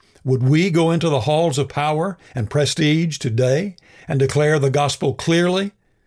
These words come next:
Not the modernized, culturally filtered message being presented as Christianity, but the gospel of repentance and obedience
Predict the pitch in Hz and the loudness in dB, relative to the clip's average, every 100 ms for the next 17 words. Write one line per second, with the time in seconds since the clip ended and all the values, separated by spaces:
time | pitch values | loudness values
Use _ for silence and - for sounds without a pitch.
0 | _ _ - 139 165 196 175 180 180 165 | _ _ -2 -2 0 2 2 2 0 0
1 | 160 156 147 - - - - 156 170 165 | 0 0 -2 -6 -20 -20 -4 0 0 0
2 | 147 139 135 - 185 180 143 123 113 120 | 2 2 2 0 -2 -2 -2 -2 0 0
3 | 110 120 113 135 127 110 123 131 139 135 | 0 -2 0 0 0 0 -2 0 2 2
4 | 123 120 - _ _ - 156 - 131 131 | 2 0 -4 _ _ -4 -2 0 0 0
5 | 151 113 101 87 - _ _ _ - - | 0 -2 -4 -10 -14 _ _ _ -20 -16
6 | - 123 123 143 160 151 208 156 135 135 | -10 -4 0 2 2 0 -2 0 2 0
7 | 135 185 135 107 - - _ _ 143 127 | 0 -2 -2 -4 -8 -20 _ _ -4 -2
8 | 123 160 170 139 - - | 0 2 2 0 -2 -12